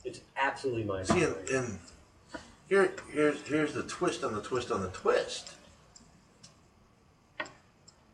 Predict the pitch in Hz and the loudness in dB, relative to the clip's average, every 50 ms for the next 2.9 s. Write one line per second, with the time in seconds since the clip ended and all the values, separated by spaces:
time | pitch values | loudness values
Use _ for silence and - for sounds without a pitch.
0 | _ _ _ _ _ _ _ - - - - - - - _ _ - - _ _ | _ _ _ _ _ _ _ -20 -20 -20 -20 -20 -20 -20 _ _ -20 -20 _ _
1 | _ _ - 120 123 156 190 190 196 - - - - 170 170 170 - 160 165 175 | _ _ -6 0 2 4 4 4 4 2 0 0 2 2 2 2 0 0 0 0
2 | 170 - - - - 139 135 131 120 110 123 135 143 156 - - - - | 0 0 -4 -6 -6 -2 0 0 0 0 0 -2 -2 -2 -4 -8 -12 -14